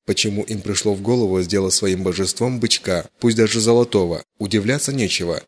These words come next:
ведь и египтяне, среди которых израильтяне долго жили перед этим, поклонялись священному быку Апису. Для скотоводческих народов домашние животные – такая ценность, что они постоянно олицетворяют то богов, то золото.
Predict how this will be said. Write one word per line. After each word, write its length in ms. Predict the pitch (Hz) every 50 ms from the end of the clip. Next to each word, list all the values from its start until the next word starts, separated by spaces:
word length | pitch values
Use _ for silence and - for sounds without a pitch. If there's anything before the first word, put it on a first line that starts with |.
| _ _
ведь 220 | - 98 110 107 -
и 60 | 110
египтяне, 600 | 107 104 95 107 - - - 120 123 127 113 95
среди 300 | - - 98 95 90 92
которых 420 | - 98 90 - 98 92 90 -
израильтяне 640 | - 104 90 95 98 95 92 87 - 101 92 92 92
долго 320 | 90 92 90 87 92 90
жили 220 | 85 92 90 92 87
перед 280 | - - 98 104 110
этим, 380 | 131 147 147 - - 80 82 - _
поклонялись 680 | - 101 92 - 104 98 101 113 120 107 92 82 - - -
священному 580 | - - 107 101 - - 147 143 135 127 120
быку 340 | 113 113 107 - - 113 107 -
Апису. 640 | - 104 92 - - 87 - - - 87 80 - - _ _ _ _ _ _ -
Для 220 | 98 98 110 104
скотоводческих 760 | - - 117 - 120 117 117 113 - 117 107 - - 117 -
народов 460 | - 117 117 139 143 123 104 90 90
домашние 480 | 92 98 95 98 98 92 - - 98 95
животные – 600 | 87 92 101 107 127 127 - - 90 85 82 - -
такая 320 | - 101 - 110 98 95
ценность, 400 | 92 - - 131 131 113 92 85
что 160 | - - -
они 160 | 107 113 135 127
постоянно 520 | - 120 - - - 123 139 139 139 135
олицетворяют 800 | - - 120 113 110 - - - - 117 113 110 110 107 98 -
то 100 | - 101
богов, 440 | 90 92 90 87 107 113 117 - - _ -
то 100 | - 139
золото. 540 | 123 98 98 90 87 85 80 - 78 71 -